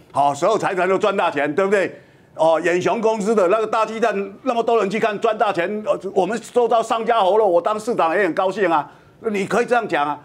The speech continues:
这个图利有时候很不容易定罪。可是如果你有拿钱，叫做收贿，那他有钱给你，这个叫收贿。那里面有很多东西就是要再厘清。你在选举的时候，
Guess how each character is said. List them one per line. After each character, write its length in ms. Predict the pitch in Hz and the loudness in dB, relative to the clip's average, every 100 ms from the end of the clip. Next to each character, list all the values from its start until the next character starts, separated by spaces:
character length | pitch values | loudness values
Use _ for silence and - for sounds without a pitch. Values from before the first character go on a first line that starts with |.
| _ _ | _ _
这 80 | 220 | 0
个 100 | 214 | 0
图 160 | 147 175 | 2 2
利 260 | 175 151 - - | 0 -2 -12 -10
有 140 | 131 | -6
时 80 | 139 | -2
候 80 | 139 | -2
很 160 | 104 | -4
不 100 | 147 | -4
容 140 | 120 110 | -4 -4
易 40 | |
定 200 | 98 110 | -6 -6
罪。 120 | 110 - - - _ | -8 -16 -20 -20 _
可 140 | 139 | -4
是 120 | 175 220 | 0 0
如 120 | 165 | 0
果 160 | 165 113 | -4 -4
你 120 | 135 | -6
有 180 | 113 - | -6 -12
拿 180 | 95 87 | -16 -16
钱， 280 | - 85 101 - | -14 -16 -16 -6
叫 120 | 123 | -4
做 140 | 117 107 | -4 -6
收 260 | 110 104 | -4 -4
贿， 180 | 110 101 - _ _ _ | -6 -8 -12 _ _ _
那 120 | 147 | -4
他 180 | 147 143 | -2 -4
有 140 | 127 | -4
钱 220 | - 98 104 | -8 -10 -8
给 160 | 98 | -8
你， 160 | 90 76 - | -10 -12 -8
这 100 | 120 | -6
个 80 | |
叫 140 | 113 104 | -4 -6
收 220 | 113 98 | -6 -6
贿。 200 | 110 85 - _ _ _ | -6 -8 -14 _ _ _
那 160 | 175 156 | -6 -6
里 140 | 117 | -2
面 180 | 156 127 | -2 -2
有 140 | 92 | -8
很 160 | 92 95 | -12 -4
多 200 | 120 117 | -2 -2
东 240 | 117 120 | -2 -6
西 200 | 113 110 | -6 -12
就 140 | 104 117 | -8 -8
是 180 | 113 98 | -8 -8
要 140 | 143 117 | -6 -4
再 180 | 139 113 | -4 -6
厘 180 | 90 98 | -8 -10
清。 240 | 104 98 | -10 -10
你 120 | 120 120 | -8 -2
在 140 | 170 | -2
选 260 | - 127 135 | -2 -6 -6
举 140 | 110 | -8
的 120 | 92 | -12
时 100 | 90 | -6
候， 240 | 98 110 | -4 -6